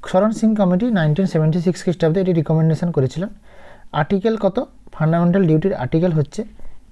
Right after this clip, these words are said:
ফিফটি ওয়ান এ। ফিফটি ওয়ান হচ্ছে article, কিন্তু এটা কত নম্বর party আছে? ফোর এ, পার্ট ফোর এর মধ্যে আছে।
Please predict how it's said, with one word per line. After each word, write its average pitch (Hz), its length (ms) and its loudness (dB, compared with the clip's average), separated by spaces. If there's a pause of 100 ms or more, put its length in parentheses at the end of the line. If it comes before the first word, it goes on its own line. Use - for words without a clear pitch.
(160)
ফিফটি 185 380 0
ওয়ান 156 280 2 (420)
এ। 156 180 2 (4000)
ফিফটি 202 340 0
ওয়ান 190 260 2
হচ্ছে 180 300 0 (100)
article, 135 440 0 (400)
কিন্তু 185 180 2
এটা 208 220 0
কত 180 240 -2
নম্বর 214 240 4
party 190 340 0
আছে? 208 400 -4 (720)
ফোর 214 380 0 (160)
এ, 143 220 2 (1160)
পার্ট 180 320 0
ফোর 196 360 -2
এর 175 160 4
মধ্যে 170 360 2
আছে। 165 260 0